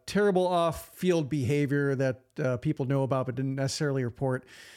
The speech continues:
and you didn't put up, like, great numbers, you probably wouldn't last, you know, twenty-eight, twenty-nine-year-old, you know, to be a twenty-eight or twenty-nine-year-old rookie, you'd probably filter out of organizations, play independent ball, and kinda go from there. So usually there's, like, a typical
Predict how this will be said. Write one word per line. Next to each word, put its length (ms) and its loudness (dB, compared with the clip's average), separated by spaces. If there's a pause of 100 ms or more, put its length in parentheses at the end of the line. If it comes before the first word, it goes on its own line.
(380)
and 560 2
you 260 4
didn't 200 2
put 180 2
up, 180 0
like, 160 0
great 300 0
numbers, 720 -4
you 120 0
probably 540 2
wouldn't 380 2
last, 580 -4 (140)
you 100 2
know, 220 0 (340)
twenty-eight, 440 0
twenty-nine-year-old, 760 0 (100)
you 120 2
know, 100 2
to 160 -2
be 160 4
a 60 2 (200)
twenty-eight 320 2
or 80 0
twenty-nine-year-old 560 0
rookie, 240 0
you'd 120 0
probably 280 0
filter 440 0
out 260 -2 (400)
of 140 0
organizations, 680 0
play 220 0
independent 480 -2
ball, 240 -2
and 80 -6
kinda 180 -4
go 160 -2
from 140 -8
there. 180 -8
So 200 0
usually 420 4
there's, 220 4
like, 140 0
a 100 2
typical 840 0